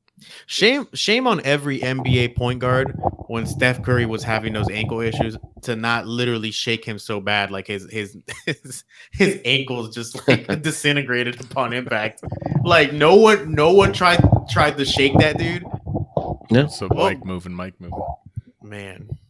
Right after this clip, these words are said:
Speaker 1: I'm telling you.
Speaker 2: Alrighty, so as you said, as we segue into Houston, because you said Jimmy Butler's going to Houston, we're gonna talk Houston for a couple minutes here,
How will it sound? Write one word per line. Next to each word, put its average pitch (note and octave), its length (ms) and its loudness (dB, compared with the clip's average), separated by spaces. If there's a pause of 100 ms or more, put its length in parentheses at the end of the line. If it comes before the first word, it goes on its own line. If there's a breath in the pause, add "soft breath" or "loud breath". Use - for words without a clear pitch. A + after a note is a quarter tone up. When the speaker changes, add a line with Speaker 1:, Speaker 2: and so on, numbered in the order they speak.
Speaker 1:
I'm - 160 -20
telling F#2+ 280 -12
you. F#2+ 120 -20 (640 soft breath)
Speaker 2:
Alrighty, G2 320 2
so A2 540 6 (340 loud breath)
as C3 200 2
you C3 80 -2
said, C3+ 180 4
as B2+ 80 2
we B2+ 60 0
segue C#3+ 420 6
into A#2+ 120 4
Houston, A2+ 440 -2
because G#2 220 -4
you G#2+ 60 -4
said G2+ 180 -6
Jimmy A2+ 160 0
Butler's G#2 320 0
going G#2+ 180 2
to G2 60 0
Houston, F#2+ 420 -2 (580 loud breath)
we're C#3 120 8
gonna D#3+ 100 6
talk C3 240 4
Houston B2+ 340 4
for G#2 340 2
a A2 140 -4
couple A2+ 260 -2
minutes G#2 320 -2
here, G2+ 320 -6